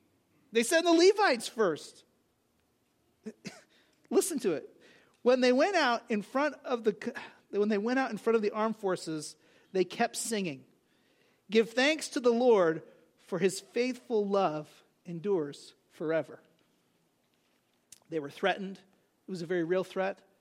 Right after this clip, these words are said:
They had the capacity for great difficulty and hardship. And yet, here go the <laughs> Levites leading the charge. And I'll just summarize the rest of it for you, but they get to the,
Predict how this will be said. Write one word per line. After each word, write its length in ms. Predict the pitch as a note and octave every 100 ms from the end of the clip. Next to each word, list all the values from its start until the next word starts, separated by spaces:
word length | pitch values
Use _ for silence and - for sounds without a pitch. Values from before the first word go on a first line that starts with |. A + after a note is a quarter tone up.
| _ _ _ -
They 60 |
had 60 | E3
the 60 |
capacity 720 | D3+ - F3+ F#3 - F3+ F3+ E3 _ _ -
for 80 |
great 220 | E3 F3+ D#3+
difficulty 560 | G3 F#3+ F#3 - F3+
and 80 | D3
hardship. 500 | E3+ F#3 - F#3+ - _ _ _ _ _ _ _ _ _ _ _ -
And 80 | G3
yet, 220 | F3 - _ _
here 180 | - G#3
go 140 | G3+ F#3+
the 80 |
<laughs> 160 | D#3+ -
Levites 500 | A#3+ G#3 F3 E3+ -
leading 300 | F#3 F#3+ F3
the 60 | D3
charge. 600 | F#3+ F#3+ D3+ C#3+ - - _ _ - - - _ -
And 300 | F#3 E3+ D3+ -
I'll 80 | F3
just 160 | F#3
summarize 380 | - F#3+ F#3 F3+
the 80 | F#3
rest 160 | F#3
of 80 | F3
it 60 | C#3+
for 120 | D#3+
you, 80 | D3+
but 160 | D#3+
they 100 | D#3
get 280 | D3 G3+ G3+
to 100 | -
the, 140 | E3+